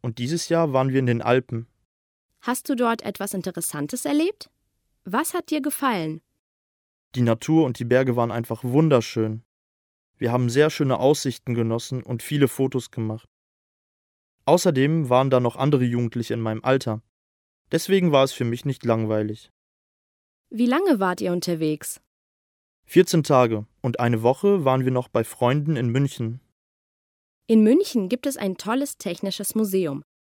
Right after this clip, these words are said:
Speaker 2: Hast du es besucht?
Speaker 1: Nein, ich mag lieber Tiere und wir waren im Zoo.
Speaker 2: Du magst also Tiere. Hast du selbst Haustiere?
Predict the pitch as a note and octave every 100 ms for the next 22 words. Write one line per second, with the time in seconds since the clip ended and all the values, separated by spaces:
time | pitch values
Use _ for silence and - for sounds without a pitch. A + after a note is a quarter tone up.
0 | _ _ G3+ - G3+ F#3 - E3+ D3 F3
1 | D#4 - - _ _ _ _ _ _ _
2 | A#2+ A2 A2 - _ - D#3+ E3 - C3+
3 | B2 - D3 D3+ D3 - B2+ B2 A#2 A#2+
4 | A2 - A2+ A2+ - _ _ _ _ _
5 | _ A#3+ A3 B3+ F#4+ - - A#3 B3 -
6 | G3+ E3 C3+ - _ _ _ _ F#3+ -
7 | E3 D3+ C#3+ D#3+ - A#3+ A#3+ C4 - D#4
8 | D#4+